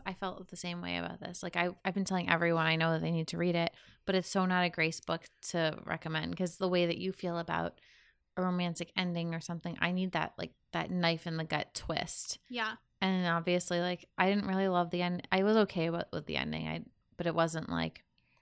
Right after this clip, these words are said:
Speaker 1: I don't know.
Speaker 2: Um, have you read any other books about Korea or Korean American culture?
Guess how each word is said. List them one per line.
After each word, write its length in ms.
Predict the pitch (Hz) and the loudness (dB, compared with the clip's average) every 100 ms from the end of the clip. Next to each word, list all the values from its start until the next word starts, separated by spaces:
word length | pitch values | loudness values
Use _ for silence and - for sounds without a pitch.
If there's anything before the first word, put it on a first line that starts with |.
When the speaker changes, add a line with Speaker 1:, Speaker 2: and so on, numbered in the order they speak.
| _ _ - | _ _ -8
Speaker 1:
I 60 | |
don't 120 | 180 | -4
know. 200 | 165 165 170 _ _ _ _ _ - _ _ - | -4 -4 -6 _ _ _ _ _ -20 _ _ -4
Speaker 2:
Um, 260 | 277 269 254 _ | 0 0 -4 _
have 220 | - 294 285 | -12 -8 -6
you 100 | 294 | -2
read 200 | 415 - | -4 -4
any 300 | 240 240 240 | -8 -6 -6
other 260 | 226 220 226 | -4 -4 -4
books 380 | 240 247 - - | -4 -4 -12 -8
about 500 | 226 220 220 220 - _ _ _ _ _ | -2 0 2 0 -6 _ _ _ _ _
Korea 680 | - 277 262 226 220 220 226 226 | -10 -4 -2 0 2 2 2 -2
or 420 | 220 214 214 202 | -2 0 -2 -6
Korean 320 | - 233 220 | -10 -6 -6
American 420 | 208 196 196 233 233 | -6 -6 -6 -6 -10
culture? 480 | 240 240 285 294 | -10 -8 -6 -6